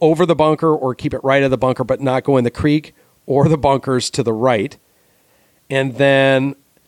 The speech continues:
you've got this beautiful shot over the creek again. There is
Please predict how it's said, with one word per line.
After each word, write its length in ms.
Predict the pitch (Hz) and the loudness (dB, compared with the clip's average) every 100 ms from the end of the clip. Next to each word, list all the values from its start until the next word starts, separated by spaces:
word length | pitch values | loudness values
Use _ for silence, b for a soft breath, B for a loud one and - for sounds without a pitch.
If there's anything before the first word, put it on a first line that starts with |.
| _ _ | _ _
you've 180 | 139 131 | -8 -4
got 180 | 147 135 | -2 -2
this 140 | 135 95 | -6 -6
beautiful 380 | 123 196 175 | -2 -2 -2
shot 340 | - 170 151 151 | -2 0 2 2
over 160 | 156 170 | 0 0
the 100 | 165 | 0
creek 280 | 185 165 | 0 0
again. 560 | 151 131 131 127 120 120 b b b - | -2 0 2 2 0 -4 b b b -6
There 320 | 139 143 143 | 0 0 0
is 520 | - 135 135 135 123 | 0 2 2 2 -2